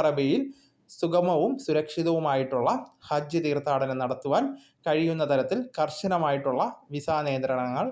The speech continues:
ഏർപ്പെടുത്തുവാൻ സൗദി അറേബ്യ ഇതിനോടകം തന്നെ തീരുമാനങ്ങൾ നടപ്പിലാക്കിയിട്ടുണ്ട്. ഇതുമായി ബന്ധപ്പെടുത്തി സൗദി കിരീടാവകാശി മുഹമ്മദ് ബിൻ സൽമാൻ അധികാരികൾക്ക് ഉത്തരവ്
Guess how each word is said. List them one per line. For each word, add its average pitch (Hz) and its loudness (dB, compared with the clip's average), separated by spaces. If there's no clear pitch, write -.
ഏർപ്പെടുത്തുവാൻ 139 -2
സൗദി 151 0
അറേബ്യ 139 2
ഇതിനോടകം 139 0
തന്നെ 131 0
തീരുമാനങ്ങൾ 135 0
നടപ്പിലാക്കിയിട്ടുണ്ട്. 135 -2
ഇതുമായി 185 2
ബന്ധപ്പെടുത്തി 156 -2
സൗദി 175 2
കിരീടാവകാശി 156 0
മുഹമ്മദ് 160 -2
ബിൻ 139 0
സൽമാൻ 139 -2
അധികാരികൾക്ക് 139 0
ഉത്തരവ് 147 0